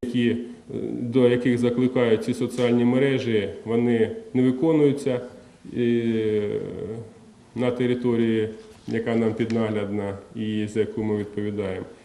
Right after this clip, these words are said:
І це, і це дає ту надію, що діти, е, адекватно і усвідомлено,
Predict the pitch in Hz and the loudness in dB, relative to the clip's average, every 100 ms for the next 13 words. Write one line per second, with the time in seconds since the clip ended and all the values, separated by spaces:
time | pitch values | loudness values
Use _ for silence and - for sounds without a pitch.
0 | - 110 110 135 131 120 - - - - | -12 -10 -4 0 2 0 -4 -14 -18 -20
1 | - - _ _ - - - - - - | -20 -20 _ _ -20 -20 -20 -20 -20 -20
2 | - - - 123 120 120 120 117 110 - | -14 -10 -2 0 2 2 4 4 2 -2
3 | - - 127 120 117 123 143 131 117 - | -12 -6 0 2 2 2 4 6 4 0
4 | - 117 110 113 131 131 120 120 - - | -2 0 0 0 0 2 0 -2 -10 -18
5 | - 101 101 101 101 98 95 - - - | -8 -6 -4 -4 -2 -4 -6 -14 -20 -20
6 | - - - - 113 117 127 131 127 117 | -20 -20 -10 -4 -2 0 2 0 2 0
7 | 110 113 110 107 107 104 104 104 113 117 | 0 -2 -4 -2 -2 -2 -4 -2 -2 -2
8 | 110 120 120 107 104 | -2 0 2 0 -2